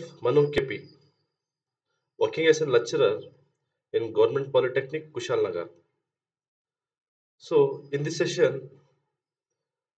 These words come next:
of a D C machine and alternator, the sixth unit, the special motor. The servo motor concept I will be teaching you, the different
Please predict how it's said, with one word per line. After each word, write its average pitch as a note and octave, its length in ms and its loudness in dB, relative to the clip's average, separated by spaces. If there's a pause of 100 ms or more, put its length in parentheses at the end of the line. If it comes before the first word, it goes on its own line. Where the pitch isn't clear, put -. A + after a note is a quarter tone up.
(120)
of A#2+ 140 -2
a C3 100 0
D C#3 140 -2
C - 160 -6
machine D3+ 360 -2
and B2 120 -8
alternator, A#2 720 -2 (1040)
the - 80 -8
sixth - 320 -10
unit, B2 340 -4 (480)
the B2 80 -10
special - 380 -4
motor. G2 340 -6 (1500)
The B2 80 -4
servo C#3+ 300 4
motor C#3+ 360 -2 (560)
concept A#2+ 380 -4
I G#2+ 80 2
will G2+ 100 -6
be - 220 -12 (920)
teaching B2 340 -10
you, C3 280 -10 (1200)
the G2+ 140 -6
different B2 500 -8